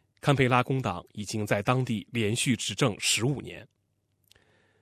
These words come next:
根据澳广A B C对截止到澳大利亚东部时间昨天上午百分之七十八的计票结果，工党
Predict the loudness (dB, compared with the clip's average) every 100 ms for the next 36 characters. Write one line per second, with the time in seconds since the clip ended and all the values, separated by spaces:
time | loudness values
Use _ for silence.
0 | _ _ 2 4 6 6 6 6 6 4
1 | 2 2 0 2 2 2 -2 2 4 4
2 | 4 2 2 2 0 0 2 4 4 4
3 | 4 4 2 2 0 -2 0 2 2 0
4 | 0 4 4 6 4 4 -2 -8 -10 -2
5 | 2 4 2 4 2 4 2 2 2 4
6 | 2 0 -4 -2 0 2 0 0 -4 _
7 | _ _ _ 10 10 10 4